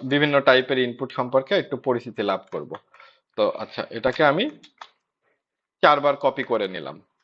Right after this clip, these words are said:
তারপর এখন সেভ করতেছি, আমি হচ্ছে চারটা ইনপুট ফিল্ড দেখতে পাচ্ছি। তো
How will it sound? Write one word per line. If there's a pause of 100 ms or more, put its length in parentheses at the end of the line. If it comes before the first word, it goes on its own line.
তারপর
এখন
সেভ
করতেছি,
আমি
হচ্ছে
চারটা
ইনপুট (100)
ফিল্ড
দেখতে
পাচ্ছি।
তো